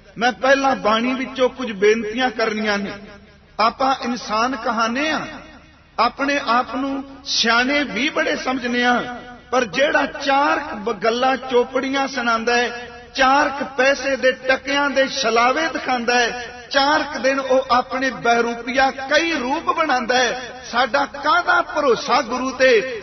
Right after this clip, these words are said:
ਉਹਦੇ ਬਹਿਰੂਪੀਏਪਨ ਨੂੰ ਤੇ ਉਹਦੇ ਟਕਿਆਂ ਨੂੰ ਦੇਖ ਕੇ ਆਪਾਂ ਉਹਦੇ ਸਾਹਮਣੇ ਝੁੱਕ ਕੇ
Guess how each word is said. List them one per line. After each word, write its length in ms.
ਉਹਦੇ 280
ਬਹਿਰੂਪੀਏਪਨ 1040
ਨੂੰ 520
ਤੇ 60
ਉਹਦੇ 340
ਟਕਿਆਂ 520
ਨੂੰ 180
ਦੇਖ 200
ਕੇ 180
ਆਪਾਂ 300
ਉਹਦੇ 340
ਸਾਹਮਣੇ 400
ਝੁੱਕ 260
ਕੇ 500